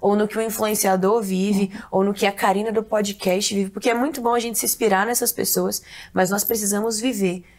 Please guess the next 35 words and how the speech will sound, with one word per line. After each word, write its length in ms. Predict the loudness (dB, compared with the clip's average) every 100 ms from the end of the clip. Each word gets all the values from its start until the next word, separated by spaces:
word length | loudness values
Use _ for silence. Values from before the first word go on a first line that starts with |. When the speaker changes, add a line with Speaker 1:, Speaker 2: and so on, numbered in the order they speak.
| _ _ -2
Speaker 1:
a 80 |
vontade 800 | 0 0 -2 -2 0 2 0 -4
perfeita 580 | -4 -4 -4 -2 -2 -2 -4
de 100 | -2
Deus 300 | -2 -2 -6
Speaker 2:
Sim. 320 | -6 -6 0
Speaker 1:
pra 120 | 0
nossa 300 | 2 0 0
vida 220 | 0 -2
de 100 | -2
forma 300 | -2 -2 0
Speaker 2:
Sim. 60 | -2
Speaker 1:
individual. 520 | -2 -2 -2 -6 -10 -16 -20 -10
Speaker 2:
Mas 200 | -4 -4
quando 340 | -2 0 0 0
que 100 | -2
você 320 | -2 0 0
percebeu 800 | 0 0 2 0 0 2 4 2
que 160 | 0
você 320 | -2 -2 -2 -4
tinha 220 | -4 -4
que 120 | -4
buscar 560 | -2 -2 -4 -2 0 2
mais, 500 | 2 4 2 0 -4 -10 -20 -20 -12 -4
de 160 | 0
uma 160 | 2 2
forma 340 | 2 2 2
diferente? 880 | 2 0 0 0 2 2 0 -4 -8
Porque 280 | -6 -2 0
muitas 360 | 0 2 2
vezes 160 | 2 0
a 80 | 0
gente 280 | -2 -4
tá 160 | -2 2
lá 300 | 4 2 2